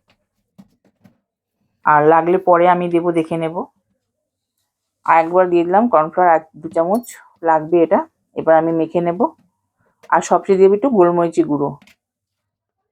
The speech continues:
তাতে খেতে আরও বেশি ভালো হবে, আরও বেশি টেস্ট হবে। এবার আমি সব কটা উপকরণ মাখিয়ে নেব সবজিগুলোর সাথে। মাখিয়ে যদি মনে হয় আর একটু লাগবে তখন দেব। তো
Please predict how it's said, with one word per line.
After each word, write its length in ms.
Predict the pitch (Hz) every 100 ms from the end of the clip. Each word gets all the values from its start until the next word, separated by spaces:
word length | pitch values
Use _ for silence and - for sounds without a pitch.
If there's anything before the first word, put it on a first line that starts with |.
| _ -
তাতে 160 | 156 165
খেতে 240 | 175 170
আরও 140 | 160 160
বেশি 220 | 160 160
ভালো 240 | 170 147 147
হবে, 220 | 143 151 - _ _ _ _ _ _ _ _ _ _ _ - _ _
আরও 120 | - 156
বেশি 180 | 151 147
টেস্ট 340 | 175 156 147 -
হবে। 180 | 156 143 143 _ _ _ _ -
এবার 200 | 196 226
আমি 160 | 220
সব 160 | 214 202
কটা 200 | - 196 196
উপকরণ 400 | 180 185 214 349 247 _ _ _ _ _ _ -
মাখিয়ে 340 | 151 - 185
নেব 180 | 180 185 226 - _ _
সবজিগুলোর 520 | - 160 165 170 170
সাথে। 260 | 190 180 370 - _ _ _ _ _ _ _ _ _ _ _ _ _ _ _
মাখিয়ে 320 | 165 151 - 175
যদি 220 | 180 196
মনে 240 | 190 185 190
হয় 140 | 196
আর 60 | 175
একটু 160 | 170
লাগবে 300 | 180 170 175
তখন 260 | 196 160 175
দেব। 180 | 170 175 262 - - - _ _ _ _ _
তো 20 | -